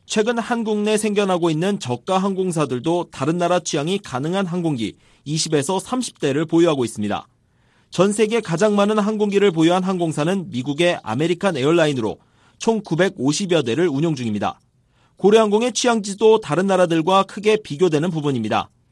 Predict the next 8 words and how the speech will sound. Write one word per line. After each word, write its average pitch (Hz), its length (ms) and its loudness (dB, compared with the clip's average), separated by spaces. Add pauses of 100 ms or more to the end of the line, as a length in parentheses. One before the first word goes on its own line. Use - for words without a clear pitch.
(280)
고려항공은 202 580 4
자체 156 340 -2
웹사이트의 175 880 0
공식 160 400 -4
취향지를 151 540 -2 (300)
중국 175 380 2
베이징과 156 580 0
선양, 170 360 -2